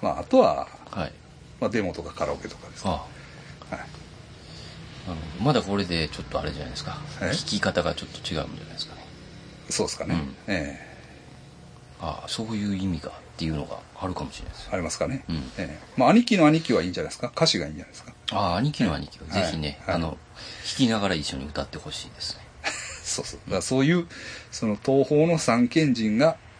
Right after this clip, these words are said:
Speaker 1: と、
Speaker 2: 悪い。
Speaker 1: その、イエスとキリストとの関係を、
Speaker 2: はい。うん。
Speaker 1: ちょっと俺なりに、
Speaker 2: 解釈、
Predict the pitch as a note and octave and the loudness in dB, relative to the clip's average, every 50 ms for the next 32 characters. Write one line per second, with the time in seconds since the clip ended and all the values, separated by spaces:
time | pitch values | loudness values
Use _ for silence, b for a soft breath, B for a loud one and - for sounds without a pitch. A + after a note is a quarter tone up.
0 | - - - - F#3+ F#3+ - - - - - - - - - G2 G#2 F#2 E2 C#2+ | -20 -12 0 2 2 2 2 -4 -14 -20 -20 -20 -16 -6 0 0 0 0 0 -4
1 | - - - B2+ A2 G2+ G2 - - G#2+ A2 B2+ B2 - - G#2+ - - A#2+ A#2 | -6 0 2 4 4 4 2 0 2 4 4 4 4 4 -2 -4 2 2 2 4
2 | A#2 - - - B2+ A#2+ - - - G3 F3+ C3 - - B2 A#2 A2+ A2 - - | 4 2 2 2 0 0 0 2 2 4 6 6 4 4 4 4 4 4 4 4
3 | G#2 G#2+ A#2+ D3 D#3+ - - - - - - - E2 D#2 D2+ D2 C#2+ C2 B1+ - | 2 4 6 4 2 2 -2 -14 -18 -16 -8 -4 -4 -2 -2 -4 -4 -6 -8 -12
4 | - - - - - - - - - - C2+ - - - A#2 A2+ A2+ A2+ A2 G#2 | -16 -16 -16 -16 -8 -4 -4 -4 -2 -2 -2 -2 0 0 2 4 6 6 6 6
5 | A2 G#2 A2 C#3 - - - - - - - - - - - - - D2 - D2 | 6 4 4 4 2 0 -10 -16 -18 -18 -18 -16 -12 -6 -2 -2 -2 -2 -2 -6
6 | - | -6